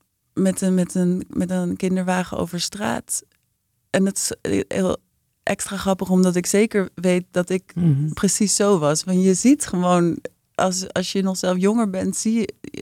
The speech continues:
Speaker 1: ja, je ziet het gewoon niet. Maar ik merkte wel zelf dat ik, eh, in die, die repetitieve zorgdagen, die soms best wel zwaar zijn, omdat ze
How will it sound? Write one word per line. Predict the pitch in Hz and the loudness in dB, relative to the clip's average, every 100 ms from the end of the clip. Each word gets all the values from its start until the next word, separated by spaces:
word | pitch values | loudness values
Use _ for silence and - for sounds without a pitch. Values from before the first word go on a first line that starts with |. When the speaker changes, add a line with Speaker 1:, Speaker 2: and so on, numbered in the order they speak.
| - 196 - | -12 -14 -6
Speaker 1:
ja, | 185 156 165 | -4 -2 -2
je | 170 | -4
ziet | 170 190 | -2 -4
het | 151 | -6
gewoon | - 143 147 | -2 0 0
niet. | 202 - - - - - - _ - | -2 -8 -20 -20 -20 -20 -20 _ -6
Maar | 202 - | -4 -2
ik | 226 | -2
merkte | 233 240 - | -2 -2 0
wel | 220 220 | 2 2
zelf | 214 190 180 180 - | 4 4 2 0 -4
dat | 185 190 | -2 0
ik, | 180 - _ _ _ _ _ _ _ _ _ _ _ _ _ | -2 -6 _ _ _ _ _ _ _ _ _ _ _ _ _
eh, | - 185 180 180 185 190 - - | -2 0 0 -2 -4 -8 -12 -8
in | 185 185 | -4 -2
die, | 180 180 - _ _ - | 0 -2 -6 _ _ -18
die | - 180 170 | -6 -2 0
repetitieve | 170 175 180 175 185 170 170 | 0 -2 -4 -4 -2 -2 0
zorgdagen, | 175 190 220 - 170 165 - 170 165 170 | 2 4 2 2 2 2 2 0 0 0
die | 190 | 0
soms | - 226 202 | 2 0 0
best | 208 202 | -2 0
wel | 185 156 | -2 0
zwaar | 160 160 170 220 | -2 0 0 0
zijn, | 190 175 170 | 2 2 2
omdat | 175 170 - | 2 2 0
ze | 175 160 | -2 -2